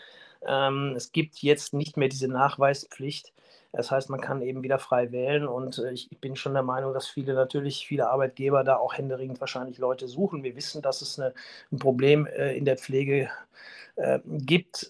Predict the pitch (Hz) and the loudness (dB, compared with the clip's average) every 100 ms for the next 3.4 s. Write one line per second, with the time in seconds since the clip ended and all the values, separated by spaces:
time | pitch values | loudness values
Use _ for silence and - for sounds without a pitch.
0 | - 156 151 151 147 139 - - - - | 0 4 4 4 2 -2 -12 -14 -20 -20
1 | - - - - 139 - 131 139 147 135 | -20 -18 -12 -4 -4 -4 -6 -4 -4 -6
2 | 131 135 131 131 123 180 170 156 156 156 | -2 2 2 0 -4 -4 -2 6 8 8
3 | 151 143 135 | 6 -6 -10